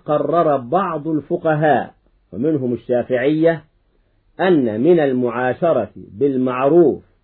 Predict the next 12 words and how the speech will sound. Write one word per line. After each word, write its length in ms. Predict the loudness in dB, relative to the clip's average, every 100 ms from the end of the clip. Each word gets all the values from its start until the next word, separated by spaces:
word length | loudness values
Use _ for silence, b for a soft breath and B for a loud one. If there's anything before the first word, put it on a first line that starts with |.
| _ _ -14
التي 460 | -8 -2 -2 -2 -4
أمر 440 | -2 -2 -2 -4
الله 440 | -4 -2 -2 -2
بها 220 | -4 -4 -4
الأزواج 720 | -6 -6 0 4 6 4 0 -12 _ _ _ _ _
توفير 760 | -2 -2 -2 -4 0 4 4 2
الكماليات 1300 | -2 -2 0 2 2 2 0 -4 0 2 2 2
لها 680 | -2 0 0 0 0 0 -4 _ _ _ _ -6
مما 480 | -2 0 -2 -4 -6
تقضي 600 | -2 -2 -2 -10 -6 -4
به 220 | -2 -2
العادة. 500 | 0 2 2 2